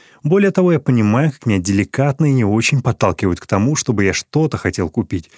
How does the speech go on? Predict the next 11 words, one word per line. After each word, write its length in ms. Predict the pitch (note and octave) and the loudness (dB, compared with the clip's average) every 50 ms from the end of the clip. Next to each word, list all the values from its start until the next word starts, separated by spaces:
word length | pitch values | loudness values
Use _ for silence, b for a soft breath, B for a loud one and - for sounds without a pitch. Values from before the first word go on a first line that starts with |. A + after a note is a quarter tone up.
| b b b | b b b
что 200 | - - - F#2+ | -10 -10 -8 -6
часто 400 | - - A#2+ B2 G#2 - - A#2+ | -2 -2 -2 0 0 -2 -4 -4
оказывается 540 | - - G#2 F2+ E2+ F#2+ G2+ G2+ - - | -2 0 -2 0 0 0 0 0 0 0
мне 260 | G#2 G2 G2 F#2 F2+ F2+ | 0 2 2 2 0 0
не 80 | F#2 | -2
по 120 | F2 - F2 | -4 -6 -4
карману. 600 | - A#2 G#2+ G#2 G#2 F#2+ F2+ F2+ E2+ E2 E2 b b b b b b | -4 -2 0 0 0 0 0 -2 -4 -8 -14 b b b b b b
Что 680 | b - - - _ _ - G#2 G2 G#2 B2 C#3+ C3+ - - | b -8 -8 -8 _ _ -2 0 0 0 -2 -4 -6 -8 -4
мне 500 | A2 G2+ G#2 G2+ G2 G2 F#2 F#2+ A2 A#2 _ - | -2 0 2 2 2 2 0 0 -2 -4 _ -8
теперь 560 | - - F#2+ - - G2+ E2+ D#2+ - - _ - | -6 -6 -6 -4 -2 -2 -2 -2 -2 -8 _ -12
делать?» 500 | G#2+ G2 G#2+ A#2+ A2 F2+ - F2+ - _ | -6 -2 0 0 0 0 -4 -8 -16 _